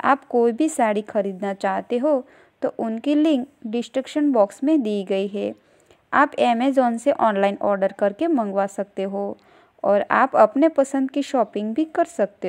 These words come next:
हो। फ्रेंड्स, मैं उम्मीद करती हूँ कि आपको मेरा ये वीडियो ज़रूर पसंद आया होगा। फ्रेंड्स, ये वीडियो आपको पसंद आए तो लाइक ज़रूर करना and चैनल को सब्सक्राइब करके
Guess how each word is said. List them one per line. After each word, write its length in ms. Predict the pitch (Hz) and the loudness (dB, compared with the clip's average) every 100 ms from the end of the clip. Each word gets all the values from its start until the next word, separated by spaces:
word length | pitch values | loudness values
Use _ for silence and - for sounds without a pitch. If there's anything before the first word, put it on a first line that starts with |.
| 185 | -6
हो। 240 | 190 190 240 _ _ _ _ _ _ _ _ | -8 -10 -14 _ _ _ _ _ _ _ _
फ्रेंड्स, 400 | 233 208 185 - - _ _ _ _ 247 | -4 -4 -6 -12 -20 _ _ _ _ 2
मैं 180 | 302 320 240 | 2 2 -2
उम्मीद 340 | 220 226 220 | -2 -4 -4
करती 360 | - 214 - 294 | 0 0 0 -2
हूँ 300 | 330 320 262 - - | 2 2 0 -10 -6
कि 140 | 294 - | -4 0
आपको 340 | 220 - - 330 | 0 0 0 2
मेरा 280 | 254 233 220 | 2 2 2
ये 160 | 220 | 2
वीडियो 320 | 214 208 269 330 | -2 -2 -2 0
ज़रूर 240 | 254 214 208 - | -2 -2 -4 -4
पसंद 340 | 202 - 214 | -6 -6 -4
आया 240 | 202 202 202 | -2 -2 -4
होगा। 520 | 196 202 202 202 208 - _ _ _ _ | -6 -6 -4 -4 -8 -14 _ _ _ _
फ्रेंड्स, 380 | 226 220 202 - - | -4 -4 -6 -8 -2
ये 140 | 311 | 0
वीडियो 320 | 339 311 320 | 2 2 2
आपको 420 | 320 - 190 - 214 | 2 0 -2 -6 -4
पसंद 440 | 208 208 269 269 | -4 -4 -4 0
आए 300 | 302 285 277 - _ _ _ | 2 2 0 -6 _ _ _
तो 80 | 302 | 0
लाइक 320 | 269 262 294 - | 4 4 2 -2
ज़रूर 260 | 226 208 208 202 | -4 -2 -4 -4
करना 440 | 202 196 196 196 - _ | -4 -2 -6 -8 -12 _
and 320 | 302 285 254 - _ | 2 2 0 -6 _
चैनल 320 | 254 233 262 | 0 2 0
को 160 | 277 320 | 0 -2
सब्सक्राइब 540 | - 202 - 220 214 - | 0 -2 -2 -2 -2 4
करके 440 | 311 320 - 269 | 4 4 0 -2